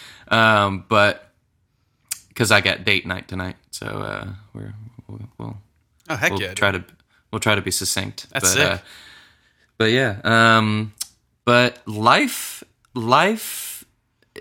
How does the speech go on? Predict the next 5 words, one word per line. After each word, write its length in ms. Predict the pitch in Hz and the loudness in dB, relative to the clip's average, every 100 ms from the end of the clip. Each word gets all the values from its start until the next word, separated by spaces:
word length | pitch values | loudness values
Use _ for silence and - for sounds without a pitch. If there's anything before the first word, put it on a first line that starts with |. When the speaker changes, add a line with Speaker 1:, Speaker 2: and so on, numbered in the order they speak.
| - _ _ - _ _ - | -20 _ _ -20 _ _ -10
Speaker 1:
has, 840 | 131 135 131 123 117 - - - _ _ _ _ _ _ _ _ _ _ _ _ - | -2 2 2 2 -2 -2 -4 -6 _ _ _ _ _ _ _ _ _ _ _ _ 0
it, 240 | 135 131 - | 0 0 -2
it's, 260 | 123 - | -2 -4
it, 60 | 120 - - | -4 2 6
it's, 500 | 277 - 554 - - | 8 8 8 4 4